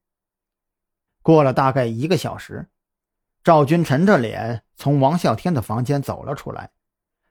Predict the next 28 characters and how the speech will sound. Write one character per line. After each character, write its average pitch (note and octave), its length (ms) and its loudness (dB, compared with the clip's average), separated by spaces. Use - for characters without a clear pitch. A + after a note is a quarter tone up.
招 E3+ 220 6
呼 F3 100 2
大 D3 200 4
家 D3 340 2
去 - 160 -2
大 A#2 180 0
厅 D#3 160 -4
里 A#2 120 -4
坐 D3+ 240 -4
一 - 80 -14
下。 - 260 -20
“这 B2+ 160 2
个 A#2+ 100 -2
案 C3 220 0
子 G#2+ 280 -8
结 A#2 180 -8
束 A#2+ 200 -2
了， G#2 260 -8
我 D#3 180 6
今 E3+ 240 4
晚 C#3 400 4
就 C#3+ 140 0
打 A2+ 180 -2
报 C#3 180 2
告 C#3+ 320 2
给 A2 120 -8
上 A#2+ 220 -4
面， F#2 260 -12